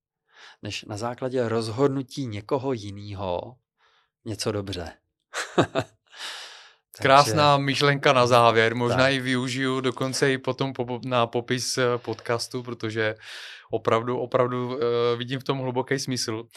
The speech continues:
Speaker 2: Davide, super, moc krát děkuju za
Speaker 1: Já moc krát
Speaker 2: hostování.
Speaker 1: děkuji
Speaker 2: Eh,
Speaker 1: za
Speaker 2: krásný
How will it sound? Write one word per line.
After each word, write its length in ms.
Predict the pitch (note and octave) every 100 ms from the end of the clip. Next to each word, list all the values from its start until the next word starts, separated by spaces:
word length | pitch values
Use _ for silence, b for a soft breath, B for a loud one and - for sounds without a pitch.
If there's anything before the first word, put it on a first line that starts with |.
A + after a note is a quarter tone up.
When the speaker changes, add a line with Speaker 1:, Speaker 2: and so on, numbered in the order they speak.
| B B B
Speaker 2:
Davide, 240 | B2+ D3+ F3+
super, 260 | F3+ F3+ F3
moc 140 | E3
krát 180 | F3+ F#3
děkuju 420 | F3 F3+ C#3+ B2
za 100 | B2+
Speaker 1:
Já 20 |
moc 80 | A#2+
krát 120 | A2+ B2
Speaker 2:
hostování. 400 | A2 G#2+ A2+ G#2
Speaker 1:
děkuji 180 | B2 A2+
Speaker 2:
Eh, 500 | A2 A2 A2+ A2 A2+
Speaker 1:
za 60 | G#2+
Speaker 2:
krásný 200 | A#2+